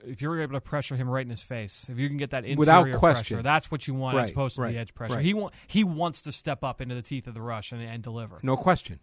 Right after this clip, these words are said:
Speaker 1: I, if, you know, you want that, there should be no softness inside.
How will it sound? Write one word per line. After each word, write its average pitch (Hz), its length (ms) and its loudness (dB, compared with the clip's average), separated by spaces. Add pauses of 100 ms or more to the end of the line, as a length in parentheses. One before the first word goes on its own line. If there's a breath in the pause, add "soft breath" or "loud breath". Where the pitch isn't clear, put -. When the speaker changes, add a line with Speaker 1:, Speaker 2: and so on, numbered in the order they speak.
Speaker 1:
I, 120 80 -6
if, 123 360 -8
you 139 200 -8
know, 123 200 -6
you 135 140 0
want 151 180 0
that, 139 200 0
there 143 160 -2
should 170 240 -2
be 151 80 0
no 147 220 -2
softness 139 580 -2
inside. 107 440 -10